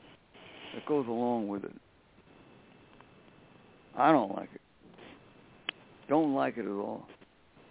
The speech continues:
It's all overrated. Half the time it doesn't even work right. Yeah, I just picked up my phone and, and, and it went to, uh, uh, I, I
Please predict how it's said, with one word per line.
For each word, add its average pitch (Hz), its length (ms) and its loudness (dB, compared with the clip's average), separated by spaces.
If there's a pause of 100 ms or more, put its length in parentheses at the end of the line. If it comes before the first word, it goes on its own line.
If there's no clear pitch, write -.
It's - 140 -6
all 147 440 10
overrated. 147 580 6 (1300)
Half 156 180 4 (120)
the 143 80 0
time 143 320 6
it 120 80 -4
doesn't 135 220 4
even 117 200 0
work 160 260 8
right. 165 320 4 (1700)
Yeah, 139 140 6
I 135 100 10
just 151 160 4 (120)
picked - 220 6
up 165 100 8
my 147 240 8 (100)
phone 135 480 8
and, 113 280 0
and, 113 200 -2
and 113 240 0
it 95 80 -2
went 135 360 0
to, 120 320 0
uh, 104 680 -2 (1600)
uh, 82 60 8
I, - 200 4
I 104 40 4